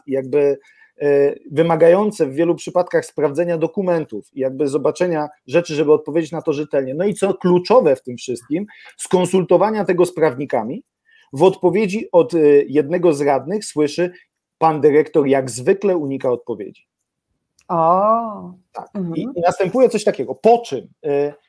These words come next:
Speaker 1: w momencie, kiedy zostaje zapytany o to wprost,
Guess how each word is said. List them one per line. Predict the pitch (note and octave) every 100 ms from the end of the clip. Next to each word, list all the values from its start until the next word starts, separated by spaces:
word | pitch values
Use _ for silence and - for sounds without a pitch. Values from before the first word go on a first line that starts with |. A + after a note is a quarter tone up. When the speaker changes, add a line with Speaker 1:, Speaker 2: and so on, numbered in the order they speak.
| -
Speaker 1:
w | C3+
momencie, | E3 G3+ G#3+ G#3+
kiedy | F#3 D#3+ C#3+
zostaje | D#3 - G3 F#3+
zapytany | F3+ F3+ F3 G3 F#3
o | D#3+
to | E3+
wprost, | - D#3 A2+